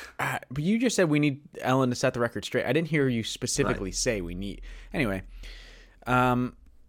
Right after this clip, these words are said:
Speaker 2: I'm
Speaker 1: sometimes I
Speaker 2: upset.
Speaker 1: don't hear things. Sometimes I don't hear things. Today, someone walked into work and they said, "Are you not gonna acknowledge me?" And I was like, "Hi, you just got here." And they were like, "I said hi to you." And I was like, "Oh, I,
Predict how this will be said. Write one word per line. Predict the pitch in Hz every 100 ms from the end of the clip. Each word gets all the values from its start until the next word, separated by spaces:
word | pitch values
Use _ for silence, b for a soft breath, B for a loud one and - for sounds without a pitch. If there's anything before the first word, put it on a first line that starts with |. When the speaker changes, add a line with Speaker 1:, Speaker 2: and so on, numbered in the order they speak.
| -
Speaker 2:
I'm | 131
Speaker 1:
sometimes | 135 190 226
I | 226
Speaker 2:
upset. |
Speaker 1:
don't | 240
hear | 226 294
things. | - - -
Sometimes | 170 214 226
I | 220
don't | 202
hear | 233
things. | 123 95
Today, | 147 175
someone | 190 180
walked | 170 -
into | 160
work | 165 190
and | 110
they | 117
said, | - 107 -
"Are | 120
you | 127
not | 127 131
gonna | 135
acknowledge | 120 101 101 131 185
me?" | 220 -
And | 117
I | 123
was | 123 120
like, | 107
"Hi, | - 139 165
you | 113 123
just | 135
got | 135 170 147
here." | 82
And | 90 107
they |
were | 113
like, | 110 104
"I | 107
said | - 143
hi | 135 170
to |
you." | 98 -
And | - - -
I |
was | 113
like, | 117
"Oh, | 117 107
I, | 87